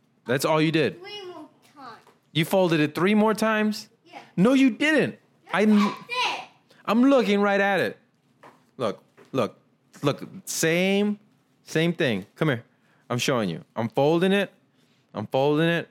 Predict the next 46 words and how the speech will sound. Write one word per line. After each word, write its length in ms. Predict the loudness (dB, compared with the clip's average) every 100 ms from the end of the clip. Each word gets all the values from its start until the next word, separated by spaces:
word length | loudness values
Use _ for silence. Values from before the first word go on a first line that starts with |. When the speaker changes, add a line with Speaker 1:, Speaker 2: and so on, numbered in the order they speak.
| -6
Speaker 1:
Look, 180 | -2 -2
it's 140 | -2
that 180 | -2 -2
football 440 | -2 -2 0 0
thing 200 | 0 0
that 80 | 0
I 60 | -2
was 80 |
telling 280 | -4 -4 -4
you 80 | -4
about. 280 | -6 -6 -8 -8
Look, 300 | -2 -2 -2
this 140 | -6 -2
is 80 |
exactly 480 | -4 -2 -2 -2 -2
what 220 | -2 0
you 80 | -2
did. 180 | -2 -2
I'm 60 | -2
gonna 80 | -6
show 220 | -6 -8
you. 140 | -8 -14 -20 -16 -8
You 100 | -6
folded 400 | 0 0 2 0
it 100 | -2
one 560 | -2 0 0 0 0
more 320 | 0 0 0
time. 680 | -2 -4 -2 -2 -2 -4 -6 -10 _ _ _ _ _ _ _ -4
And 240 | 0 2
look, 280 | 0 -2 -6
look 180 | -4 0
at 80 | 0
mine 180 | 0 0
and 100 | 0
look 140 | 0
at 80 | 0
yours. 420 | 0 -2 -4 -14 _ _ _ _ _ -6
Is 140 | -2
that 100 | 0
not 180 | 0 -2
the 60 | -2
same 220 | -2 -2
thing? 320 | -2 -2 -4 _ _ _ _ _ -18
Speaker 2:
Let 80 | -18 -20 _ -20 -20
me 60 |
see. 60 | -20